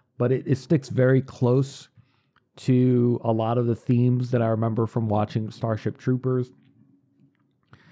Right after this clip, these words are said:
And it's just caught fi-, fire. It's gone completely viral, and it's supported by a forty dollar price point.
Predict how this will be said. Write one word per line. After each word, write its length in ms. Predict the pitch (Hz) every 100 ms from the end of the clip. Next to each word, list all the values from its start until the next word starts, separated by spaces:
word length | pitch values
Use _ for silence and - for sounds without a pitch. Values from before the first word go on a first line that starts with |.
| _ _ _ _
And 460 | - 120 123 123 123
it's 200 | 135 135
just 260 | - 143 -
caught 400 | 95 101 107 -
fi-, 420 | - - 127 147
fire. 440 | - 156 190 113 92
It's 160 | 95
gone 520 | - 107 107 113 113 113 _ _ _ _ _ _ _ - -
completely 560 | - 113 127 - 147 123
viral, 520 | 87 117 117 92 90
and 100 | 101
it's 160 | 113 -
supported 580 | 101 - 131 131 123
by 280 | 104 104 104
a 140 | 104 104
forty 400 | - 113 117 107
dollar 340 | 104 95 95
price 360 | - 104 104 104
point. 380 | 95 92 107